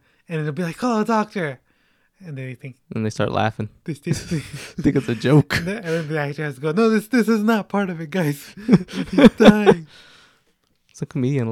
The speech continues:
Speaker 2: died like that. I don't remember his name, though. Everyone was laughing at him, too. It's
Speaker 1: Yeah.
Speaker 2: so sad.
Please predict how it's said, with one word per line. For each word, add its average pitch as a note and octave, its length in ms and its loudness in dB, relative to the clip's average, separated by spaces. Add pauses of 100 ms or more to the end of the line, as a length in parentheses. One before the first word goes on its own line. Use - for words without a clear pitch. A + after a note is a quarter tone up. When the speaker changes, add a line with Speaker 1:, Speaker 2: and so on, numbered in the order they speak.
(120)
Speaker 2:
died A2 200 -2
like A2+ 200 -6
that. C3 180 -8 (340)
I B2+ 60 -6
don't B2 80 -2
remember A#2 200 -6
his A2+ 100 -6
name, A#2 220 -6
though. A#2 120 -8 (2250)
Everyone B2+ 240 0
was A#2 140 -2
laughing B2+ 320 -2
at A#2+ 80 2
him, A#2+ 80 -4
too. D3 180 -4
It's D#3+ 80 -4
Speaker 1:
Yeah. D#3 60 -4
Speaker 2:
so C#3+ 140 0
sad. D#3+ 400 -6